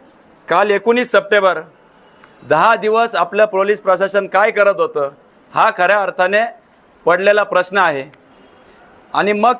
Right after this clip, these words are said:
त्याचं उत्तर कुठंतरी या ठिकाणी बोललेल्या वक्त्यांमधून जाणवतं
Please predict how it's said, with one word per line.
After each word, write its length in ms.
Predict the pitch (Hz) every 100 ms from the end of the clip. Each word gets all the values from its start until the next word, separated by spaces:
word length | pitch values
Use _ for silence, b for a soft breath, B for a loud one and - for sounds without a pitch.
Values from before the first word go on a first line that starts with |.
| 226
त्याचं 220 | 220 247
उत्तर 380 | 233 - 247 247
कुठंतरी 520 | 226 226 226 233 208
या 120 | 214
ठिकाणी 580 | 208 208 214 220 220 220
बोललेल्या 800 | - 143 165 196 208 208 214 202
वक्त्यांमधून 720 | 180 180 214 220 214 214 214
जाणवतं 520 | 190 202 214 190 175